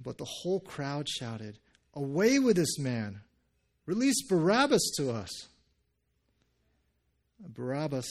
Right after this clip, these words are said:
had been thrown into prison for an insurrection in the city and for murder. So here they're saying, "Jesus,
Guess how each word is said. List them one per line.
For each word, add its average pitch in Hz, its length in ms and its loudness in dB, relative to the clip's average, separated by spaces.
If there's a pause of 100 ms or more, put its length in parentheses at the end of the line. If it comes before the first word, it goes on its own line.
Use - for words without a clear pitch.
had 127 180 -6
been 120 160 -4
thrown 135 360 -6
into 123 160 -8
prison 117 480 -8
for 120 240 -6
an 117 80 -6
insurrection 131 1000 -8
in 113 120 -10
the 110 80 -8
city 107 420 -10 (560)
and 120 220 -10
for 113 160 -10
murder. 107 500 -8 (1400)
So - 140 -14
here 147 280 -2
they're 135 140 -2
saying, 135 380 -6
"Jesus, 139 520 -6